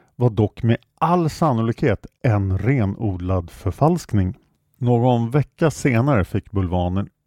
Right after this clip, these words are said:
ytterligare niotusen kronor av direktören för att köpa ännu en bit mark av Sjögren. Bulvanen verkar dock ha använt de här pengarna till att betala den sista delen av handpenningen för sin villa.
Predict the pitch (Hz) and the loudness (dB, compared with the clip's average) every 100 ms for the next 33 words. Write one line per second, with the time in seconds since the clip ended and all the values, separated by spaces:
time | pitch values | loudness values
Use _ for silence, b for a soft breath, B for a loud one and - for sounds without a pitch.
0 | _ 196 180 _ - 196 190 98 104 135 | _ -6 -6 _ -4 -2 2 2 2 0
1 | 165 110 123 110 98 - 95 135 139 98 | 0 0 0 0 0 -2 -4 0 0 2
2 | 123 95 98 90 - 135 131 90 - - | 0 0 0 -2 0 0 2 0 -4 -12
3 | - 135 98 - - _ _ _ - 185 | -4 -2 -2 -6 -12 _ _ _ 0 2
4 | 131 120 175 196 - 113 90 98 85 - | 4 2 2 0 2 2 2 -2 -2 -2
5 | 90 85 78 - 104 82 - 143 123 95 | 0 0 -4 -8 -8 -4 0 2 2 0
6 | 98 _ _ _ _ - 104 90 92 90 | -2 _ _ _ _ 0 0 0 2 2
7 | 101 127 135 135 131 - 101 - 117 120 | 2 2 0 0 0 0 0 0 0 2
8 | 101 117 147 - 101 98 110 107 107 123 | 0 0 -2 -2 0 0 0 0 0 0
9 | 147 - 151 139 127 - 101 92 92 90 | -2 -2 -2 -2 -2 0 0 2 0 -2
10 | - 165 - - 143 104 98 90 92 92 | -2 -2 -2 -2 0 2 2 0 -2 -4
11 | - 90 131 107 82 - 104 98 87 90 | -6 -2 0 0 -2 0 0 2 0 -2
12 | 85 85 - 90 80 - 82 82 104 101 | -4 -6 -2 0 0 -2 -4 0 2 2